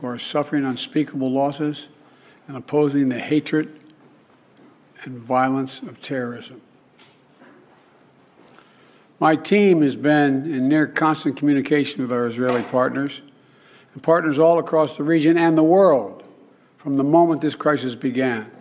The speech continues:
We're surging additional military assistance, including ammunition and interceptors, to replenish Iron Dome. We're gonna make sure that Israel does not run out of these critical assets to defend its cities and its citizens.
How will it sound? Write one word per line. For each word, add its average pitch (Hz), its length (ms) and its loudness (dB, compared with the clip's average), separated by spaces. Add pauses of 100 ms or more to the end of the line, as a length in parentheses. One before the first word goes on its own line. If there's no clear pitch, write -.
(960)
We're 147 120 0
surging 170 480 2
additional 165 400 2
military 165 500 2
assistance, 147 440 -4
including 151 340 0
ammunition 151 720 2 (360)
and 143 140 -4
interceptors, 143 880 0
to 131 100 -12
replenish 147 540 0
Iron 151 360 2
Dome. 131 460 0 (1600)
We're 147 100 -4
gonna 139 120 2
make 151 220 4
sure 156 200 2
that 139 140 4
Israel 135 320 2
does 139 320 0
not 143 280 0
run 139 220 0
out 139 180 2
of 123 100 -4
these 127 160 -2
critical 131 680 -4
assets 123 680 -6 (680)
to - 100 -14
defend 131 380 -2
its 120 160 -8
cities 135 380 -2
and 123 120 -4
its 117 160 -10
citizens. - 600 -10